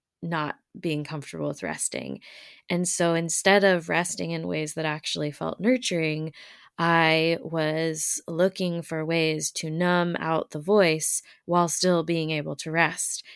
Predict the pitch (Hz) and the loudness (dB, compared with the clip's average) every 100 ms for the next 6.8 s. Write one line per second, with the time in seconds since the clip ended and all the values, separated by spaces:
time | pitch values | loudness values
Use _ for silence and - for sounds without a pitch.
0 | _ 175 160 160 160 156 147 202 185 - | _ -8 -8 -6 -4 -4 0 0 0 -2
1 | 165 151 151 156 151 147 - 156 151 151 | -4 -4 -2 2 2 2 -2 -2 0 -2
2 | 151 - - - - - _ - 156 151 | -2 -4 -6 -10 -20 -20 _ -8 -4 -2
3 | - 160 170 175 175 170 - 185 185 202 | -2 -2 -2 0 -2 -4 -4 0 2 4
4 | 202 - 165 151 147 156 160 175 240 233 | 2 2 0 0 -2 -2 -2 4 6 6
5 | 208 180 - - 180 - 175 175 175 - | 4 0 2 0 -2 -4 -4 0 2 2
6 | 175 196 175 175 170 180 180 185 | 2 2 0 -2 0 2 4 2